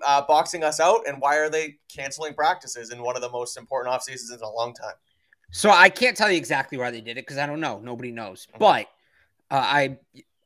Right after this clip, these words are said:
Speaker 2: I, I will ju-, we'll, we'll put some, some dots together here. Um, I wanna make sure I
Speaker 1: Throw
Speaker 2: have
Speaker 1: on your
Speaker 2: the
Speaker 1: tinfoil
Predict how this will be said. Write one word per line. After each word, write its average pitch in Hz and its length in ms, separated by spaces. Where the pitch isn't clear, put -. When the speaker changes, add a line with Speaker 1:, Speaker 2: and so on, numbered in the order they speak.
Speaker 2:
I, 98 240
I 160 220
will 202 220
ju-, 180 200
we'll, 175 240
we'll 165 100
put 185 220
some, 170 400
some 165 260
dots 135 380
together 113 340
here. 98 280
Um, 104 600
I 131 40
wanna 127 160
make 120 140
sure 135 140
I 135 40
Speaker 1:
Throw 147 40
Speaker 2:
have 156 80
Speaker 1:
on 156 60
your 151 120
Speaker 2:
the 147 100
Speaker 1:
tinfoil 151 280